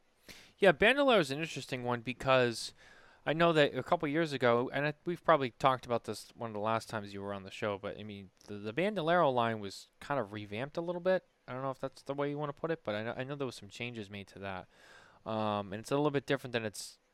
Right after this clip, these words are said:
original iteration that we saw, you know, several years back. Uh, and I feel like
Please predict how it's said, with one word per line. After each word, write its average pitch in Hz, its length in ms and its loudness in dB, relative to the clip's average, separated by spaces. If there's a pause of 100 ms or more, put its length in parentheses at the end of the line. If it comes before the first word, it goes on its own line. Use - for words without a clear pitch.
(360)
original 127 420 -2
iteration 113 480 -2
that 98 120 -6
we 107 60 -10
saw, 101 320 0 (180)
you 127 80 -10
know, 101 100 -8
several 113 320 -4
years 98 240 -8
back. 131 460 4 (840)
Uh, 110 240 0
and 113 100 -2
I 175 180 6
feel 139 280 2
like 110 280 2